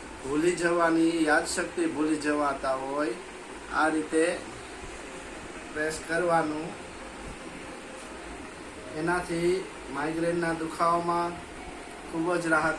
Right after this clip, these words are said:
મળશે. મિત્રો, વાત કરવી છે કમરના દુખાવા માટે. આ પોઇન્ટ્સ પર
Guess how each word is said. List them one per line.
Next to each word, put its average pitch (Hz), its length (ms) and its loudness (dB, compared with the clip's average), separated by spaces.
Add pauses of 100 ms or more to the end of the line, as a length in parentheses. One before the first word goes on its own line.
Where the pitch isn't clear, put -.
મળશે. 139 360 -2 (1040)
મિત્રો, 185 460 2 (640)
વાત 160 320 0
કરવી 175 240 -2
છે 180 300 -6
કમરના 170 520 -4
દુખાવા 160 560 4 (560)
માટે. 139 320 -4 (4000)
આ 151 220 4
પોઇન્ટ્સ 170 640 -2 (280)
પર 165 380 2